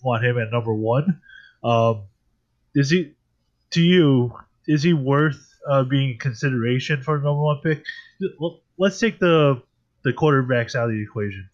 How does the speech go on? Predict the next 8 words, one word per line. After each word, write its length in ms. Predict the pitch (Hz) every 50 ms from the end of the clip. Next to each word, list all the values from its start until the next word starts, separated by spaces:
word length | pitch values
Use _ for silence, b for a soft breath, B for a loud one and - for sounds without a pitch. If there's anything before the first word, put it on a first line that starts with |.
| _ _
because 380 | 139 135 131 117 113 117 - - 127
I 60 | 127 131
would 200 | 131 131 123 120
say, 460 | - 147 131 127 123 113 110 107 B B B B B B B B B _ _ _ _
you 100 | - 143
know, 140 | 131 123 120
this 240 | 123 139 147 139 139
is, 360 | 131 123 117 110 - -